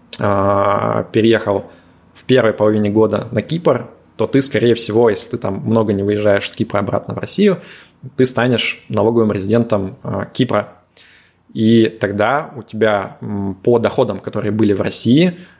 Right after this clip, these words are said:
а, с начала года, пока ты даже жил в России, нужно будет, скорее всего, заплатить налог на Кипре. Тут как бы вопрос, где больше, где меньше окажется,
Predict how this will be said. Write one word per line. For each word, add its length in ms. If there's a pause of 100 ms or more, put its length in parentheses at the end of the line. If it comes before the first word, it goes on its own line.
(120)
а, 400
с 80
начала 360
года, 300
пока 280
ты 100
даже 220
жил 180
в 40
России, 320
нужно 300
будет, 160
скорее 240
всего, 240
заплатить 460
налог 300
на 80
Кипре. 400 (500)
Тут 160
как 160
бы 140
вопрос, 540
где 340 (100)
больше, 320
где 140
меньше 300
окажется, 580